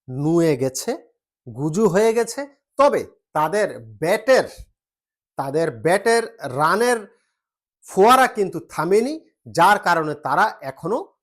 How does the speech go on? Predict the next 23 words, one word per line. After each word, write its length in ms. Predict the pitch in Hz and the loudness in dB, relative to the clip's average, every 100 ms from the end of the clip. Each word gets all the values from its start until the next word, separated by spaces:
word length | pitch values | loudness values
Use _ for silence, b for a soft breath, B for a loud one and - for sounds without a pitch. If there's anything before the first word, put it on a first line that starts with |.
| _ - | _ -4
তাদের 340 | 147 165 185 | -2 -2 -4
ন্যাশনাল 640 | 135 131 - - 220 240 | -6 -10 -10 -2 0 2
দলে 340 | 214 214 247 - _ _ _ _ _ | 2 0 -2 -6 _ _ _ _ _
সুযোগ 580 | - - 156 165 220 _ _ _ _ | -20 -10 -8 -8 -10 _ _ _ _
পাচ্ছে 540 | 151 135 - - 277 - _ _ - | -8 -8 -12 -10 -12 -12 _ _ -10
নিয়মিত। 520 | 151 226 170 - - - _ _ - | -2 -2 -2 -6 -16 -20 _ _ -4
আলোচনা 420 | 156 180 190 180 | -2 -2 -2 -4
করব 240 | - 220 233 - - | -2 -2 -2 -4 -8
এই 220 | 156 156 | -6 -6
ভিডিওতে 720 | 117 131 185 233 - 269 - _ _ | -8 -8 -6 -6 -4 -6 -6 _ _
সেই 280 | - 170 160 | -8 -4 -4
সব 220 | - 240 135 | -4 -6 -6
বয়স্ক 460 | 120 151 196 202 - 277 311 _ _ _ _ _ _ _ _ _ - | -2 0 0 -4 -4 -2 -2 _ _ _ _ _ _ _ _ _ -10
ক্রিকেটারদেরকে 760 | 233 254 247 214 170 180 - | -6 -4 0 0 0 -6 -8
নিয়ে। 220 | 139 107 | -10 -12
তবে 280 | - 294 320 | -2 2 2
তার 180 | - 202 | 4 2
আগে 160 | 180 156 | 2 -2
বলে 180 | 156 | -6
নিতে 180 | 156 160 | -6 -10
চাই, 140 | 214 214 | -8 -4
আপনি 260 | 208 208 | -4 -6
যদি 460 | 160 180 262 185 | -8 -6 -6 -8